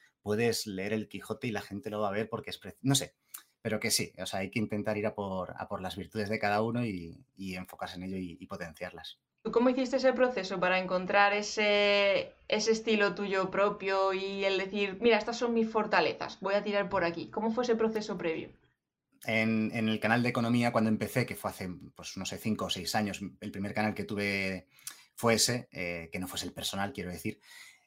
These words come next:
Speaker 1: Y, y simplemente lo que hice fue comprar una <laughs> cámara de fotos, me compré un pequeño trípode para colocarla encima de la mesa y dije, "Bueno, como no sé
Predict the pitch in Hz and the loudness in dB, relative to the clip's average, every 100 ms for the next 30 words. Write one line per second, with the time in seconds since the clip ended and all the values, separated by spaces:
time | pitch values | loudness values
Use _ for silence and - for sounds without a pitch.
0 | - 139 123 113 120 - 120 113 110 135 | -2 2 4 2 0 -6 -6 -2 2 6
1 | 139 135 139 131 135 131 135 104 98 90 | 8 8 8 4 4 2 0 -2 -6 -4
2 | 101 120 135 123 - - 110 101 143 139 | 0 4 4 4 2 0 2 4 6 6
3 | 139 135 139 175 - - 220 208 139 - | 6 4 2 0 -2 -6 -10 -8 -12 -14
4 | - 120 113 107 104 123 139 139 135 131 | -2 0 2 0 2 6 8 8 6 4
5 | 135 120 127 131 131 131 131 123 120 120 | 0 0 2 2 2 0 0 0 2 0
6 | 117 113 120 120 113 113 120 113 107 117 | 2 0 0 0 -2 -2 -2 0 0 0
7 | - 180 - 101 95 - 92 - - 95 | 0 -2 -4 -6 -8 -10 -10 -8 -8 -8
8 | 92 101 123 135 - 127 | -6 -2 0 2 0 -2